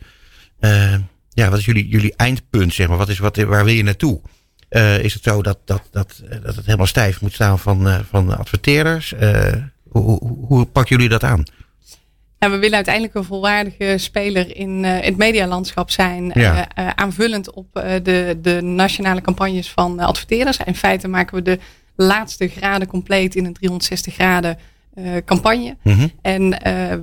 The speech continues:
Speaker 2: we vertrekken vanuit die, die relevantie. Eh, en, eh, eh, bovenal blijven we natuurlijk een supermarkt. Maar daar proberen we wel een goede balans, eh, in te vinden.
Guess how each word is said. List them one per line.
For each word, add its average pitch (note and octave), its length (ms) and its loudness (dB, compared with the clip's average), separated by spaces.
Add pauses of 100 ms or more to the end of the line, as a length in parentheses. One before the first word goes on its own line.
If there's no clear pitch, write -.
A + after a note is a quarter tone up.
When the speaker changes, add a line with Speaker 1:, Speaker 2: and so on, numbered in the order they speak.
Speaker 2:
we F#3 160 2
vertrekken G#3+ 420 0
vanuit F#3+ 320 -2
die, F#3 300 0
die F#3 140 2
relevantie. F#3 800 0
Eh, F3 480 -6
en, F#3 260 -2
eh, F3+ 520 -4
eh, F3 80 -2
bovenal F#3+ 380 2
blijven F#3 300 0
we F#3+ 60 -8
natuurlijk F#3 360 -8
een F3+ 60 -6
supermarkt. G#3 600 -4
Maar F#3 100 -4
daar F3+ 220 0
proberen F3 280 -2
we E3+ 60 -10
wel F3 120 -6
een F3+ 60 -2
goede F3+ 240 0
balans, F3 400 -8
eh, E3 160 -4
in E3 180 -2
te D#3 100 -10
vinden. D#3 300 -4